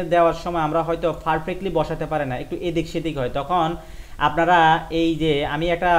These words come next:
documents দিয়ে আপনাদেরকে দেখাবো, আমি আগে বিষয়টা clear করি। তখন আপনারা এই rotated canvas দিয়ে আপনারা just এখানে arbitrary, আরবিট্রারিতে click করলে একটা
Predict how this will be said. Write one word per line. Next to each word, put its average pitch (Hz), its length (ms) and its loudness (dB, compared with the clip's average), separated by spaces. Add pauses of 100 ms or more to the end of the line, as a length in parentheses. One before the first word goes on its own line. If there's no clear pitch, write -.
(240)
documents 160 320 -2
দিয়ে 165 120 0
আপনাদেরকে 156 380 -2
দেখাবো, 131 280 -2
আমি 151 140 -4
আগে 160 180 -4
বিষয়টা 165 280 -6
clear 180 300 2
করি। 135 100 -4 (140)
তখন 170 260 0
আপনারা 175 220 -2 (100)
এই 156 140 0
rotated 170 300 -2
canvas 170 280 0 (120)
দিয়ে 170 200 0
আপনারা 156 220 -2 (100)
just 156 240 -2
এখানে 160 220 -4 (460)
arbitrary, 156 440 2 (240)
আরবিট্রারিতে 165 520 -2
click 170 200 -4
করলে 180 260 0
একটা 165 120 -4